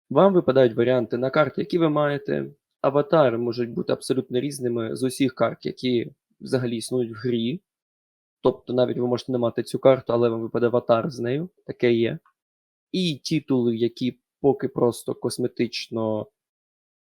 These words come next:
у вас такий підпис під аватарочкою з'являється. В принципі, все. Е, так працюють бакси.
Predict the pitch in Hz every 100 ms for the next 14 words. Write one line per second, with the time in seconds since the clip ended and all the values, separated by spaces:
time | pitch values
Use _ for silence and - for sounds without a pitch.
0 | - 117 117 - - - 113 _ 127 -
1 | - - - 165 185 - 175 175 - 160
2 | 143 147 151 147 135 - - - _ _
3 | _ _ _ _ _ _ _ _ - 135
4 | 160 127 123 117 - - - 120 120 -
5 | _ _ _ _ _ _ _ _ _ 120
6 | 113 113 113 - _ 165 196 - 131 -
7 | 156 156 139 - 135 120 - - - -